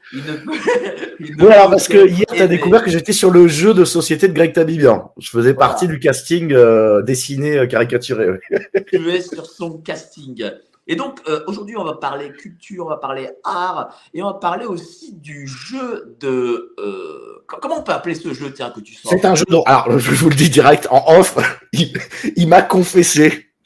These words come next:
Speaker 2: Il s'attendait à une bande dessinée, et en fait, il me dit,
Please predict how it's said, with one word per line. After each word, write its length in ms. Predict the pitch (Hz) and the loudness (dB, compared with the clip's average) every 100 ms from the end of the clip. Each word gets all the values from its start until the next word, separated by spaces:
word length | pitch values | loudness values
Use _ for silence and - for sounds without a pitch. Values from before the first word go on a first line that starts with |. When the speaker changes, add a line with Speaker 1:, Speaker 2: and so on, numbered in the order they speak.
| _ - - - - - - | _ -12 -12 -12 -12 -12 -8
Speaker 2:
Il 120 | 151 | -2
s'attendait 420 | 185 165 156 185 | 2 2 4 6
à 40 | |
une 140 | 185 156 | 4 6
bande 200 | 151 156 | 4 6
dessinée, 560 | 151 - 131 143 139 | 2 0 0 2 4
et 80 | 107 | 2
en 120 | 113 | 2
fait, 240 | 117 170 - | 2 0 0
il 80 | 123 | 2
me 120 | 127 | 4
dit, 360 | 123 190 196 | 4 -2 -4